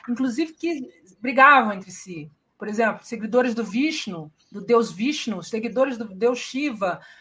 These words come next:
entravam em conflitos, nossa, de briga física na rua. Então, assim, tem milhões de deuses na Índia. Então, é uma, é muito complexo explicar o hinduísmo, porque ele não é fácil, assim.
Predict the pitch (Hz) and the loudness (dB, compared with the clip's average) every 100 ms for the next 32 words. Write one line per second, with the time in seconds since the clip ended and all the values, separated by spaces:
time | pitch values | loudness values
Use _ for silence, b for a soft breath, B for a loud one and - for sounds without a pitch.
0 | _ 233 254 277 311 349 320 302 - 247 | _ -6 4 8 8 6 2 2 0 0
1 | 330 285 - 196 190 240 302 262 226 220 | 2 0 -4 -12 -10 -4 -2 -2 -6 -6
2 | 220 302 330 320 - 277 302 208 208 175 | -4 -2 -2 -4 0 6 6 4 -2 -4
3 | 160 170 185 185 - 220 _ b b b | -6 -6 -6 -6 -8 -14 _ b b b
4 | b _ 262 247 226 294 311 302 339 349 | b _ 0 0 0 4 6 8 10 10
5 | 254 208 190 170 160 160 180 165 147 147 | 8 6 6 4 -2 -6 -4 -4 -8 -8
6 | 165 285 254 294 381 339 262 277 311 480 | 0 2 4 6 6 4 2 2 2 2
7 | 466 392 302 269 277 294 - 294 269 277 | 4 2 4 2 2 -4 -8 2 2 4
8 | 302 302 220 185 170 175 208 254 247 277 | 0 0 0 -2 -8 -10 -6 -2 -2 0
9 | 339 466 - 262 262 262 - 175 - 165 | 0 0 4 8 8 8 -2 -10 -12 -14